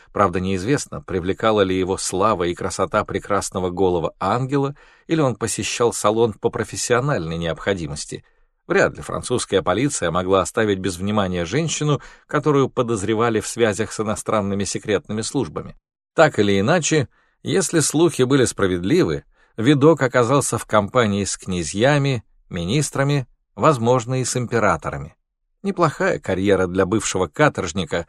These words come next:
сына скромного булочника из Арраса.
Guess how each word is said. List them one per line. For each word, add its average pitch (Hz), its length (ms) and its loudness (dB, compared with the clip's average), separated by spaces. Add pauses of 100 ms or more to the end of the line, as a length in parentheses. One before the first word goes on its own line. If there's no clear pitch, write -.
(240)
сына 131 380 0
скромного 110 580 0
булочника 98 760 -2 (100)
из 98 220 -4
Арраса. 92 560 0